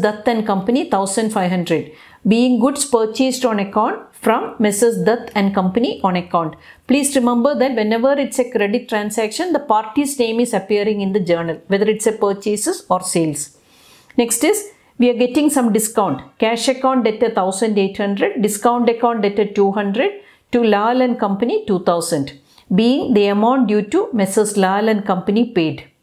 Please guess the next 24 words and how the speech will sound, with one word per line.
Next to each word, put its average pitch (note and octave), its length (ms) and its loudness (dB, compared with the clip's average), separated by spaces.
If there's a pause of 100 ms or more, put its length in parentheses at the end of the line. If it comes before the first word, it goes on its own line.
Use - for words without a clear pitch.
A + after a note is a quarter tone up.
(680)
Next B3+ 280 2
is D4+ 180 2
Messrs B3 440 2
Dutt A#3 260 0
and D4 220 2
Company A#3+ 360 0
account G#3+ 360 -2
debtor G3+ 300 0
thousand G3+ 420 -2
five G3 200 -2
hundred G3+ 320 0 (420)
to B3+ 80 2
cash A#3 440 0
account C#4+ 420 -2
thousand A#3 400 0
four G#3 220 0
hundred A3 280 -2
and A3+ 180 -2
fifty C#4+ 480 0 (260)
to A#3 80 2
discount C4+ 580 2
received C4+ 440 0
fifty. G3+ 520 -4 (360)
So F#4+ 360 0